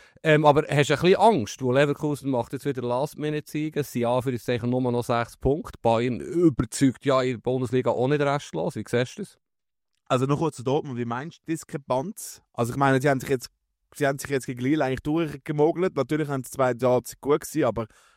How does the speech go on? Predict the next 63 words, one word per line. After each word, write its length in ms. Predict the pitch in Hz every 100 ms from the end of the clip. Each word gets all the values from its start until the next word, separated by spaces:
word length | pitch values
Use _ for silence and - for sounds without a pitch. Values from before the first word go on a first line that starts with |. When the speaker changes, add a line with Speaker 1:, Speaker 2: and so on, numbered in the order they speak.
| _
Speaker 2:
sie 120 | - 117
haben 100 | 113
sich 100 | 113
gegen 200 | 113 113
Lille 200 | 135 143
durchgemogelt. 600 | 135 131 131 117 107 101
Das 60 |
ist 140 | 104 -
jetzt 0 |
nicht 140 | 127
das, 260 | 127 - - _ _ _ _ -
ist 120 | 117
jetzt 100 | 117
nicht, 120 | 127
äh, 160 | 131 127
das 240 | 123 -
Team 280 | - 139 143
gewesen, 180 | - 127
wo, 240 | 123 123
boah, 240 | 127 123
sie 60 | 123
haben 80 | 123
einen 100 | 131
riesen 180 | 139 143
Auftritt 240 | 135 139
in 80 | 135
der 60 |
Champions 320 | 143 135 135 127
League 80 |
hingelegt, 440 | 123 143 - 95 98
sondern 160 | 101
sie 40 | 104
haben 80 | 104
jetzt 340 | 101 - 104 - 117
müssen 200 | 104 95
zittern. 480 | 135 127 107 95 98 _
Speaker 1:
Nein, 480 | - 120 139 156 156
ja, 260 | 135 143
die 100 | 147
Diskrepanz 460 | 170 156 127 160 165
ist 100 | 135
mehr, 240 | 151 165
die 80 | 156
sind 160 | 143 131
im 40 |
Finale 420 | 120 127 139 165
gewesen, 400 | 165 170 175 170 - _ -
in 120 | 147
der 80 | 143
schlechten 360 | 143 139 -
Speaker 2:
Aha, 40 | 143
Speaker 1:
Saison. 260 | 143 143 151
Speaker 2:
so, 60 |
Speaker 1:
Jetzt 260 | 151 151 -
Speaker 2:
ja. 40 |
Speaker 1:
sind 80 | 127
sie 80 | 135
im 80 | 113
Viertelfinale, 800 | 151 160 151 139 147 143 143
in 60 | 131
einer 100 | 120
miserablen 720 | 123 156 175 165 147 147 147
Saison. 440 | 147 143 160 151